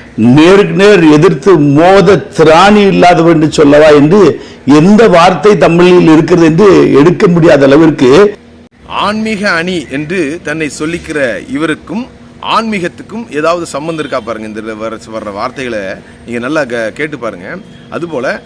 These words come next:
Speaker 2: தன்னை ஒரு பேராயர் என்று பறைசாற்றிக் கொள்கின்ற இவர் வாயிலிருந்து வருகின்ற அந்த முத்துக்களான வார்த்தைகளை பாருங்க.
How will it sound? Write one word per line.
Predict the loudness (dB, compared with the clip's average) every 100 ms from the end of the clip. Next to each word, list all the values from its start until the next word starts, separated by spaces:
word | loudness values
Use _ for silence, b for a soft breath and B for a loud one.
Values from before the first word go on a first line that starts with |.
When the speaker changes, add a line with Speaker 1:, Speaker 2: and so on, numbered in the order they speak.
| B B
Speaker 2:
தன்னை | -10 -8 -8
ஒரு | -8 -8 -10
பேராயர் | -8 -4 -2 -2 -2 -2 -2
என்று | -6 -8 -10 -8
பறைசாற்றிக் | -8 -8 -8 -10 -10 -14
கொள்கின்ற | -12 -12 -12 -12
இவர் | -8 -8 -8 -14 -20 B
வாயிலிருந்து | -8 -4 -4 -4 -8
வருகின்ற | -8 -8 -10 -8
அந்த | -8 -8
முத்துக்களான | -12 -14 -16 -10 -10 -8
வார்த்தைகளை | -8 -8 -10 -12
பாருங்க. | -14 -14 -18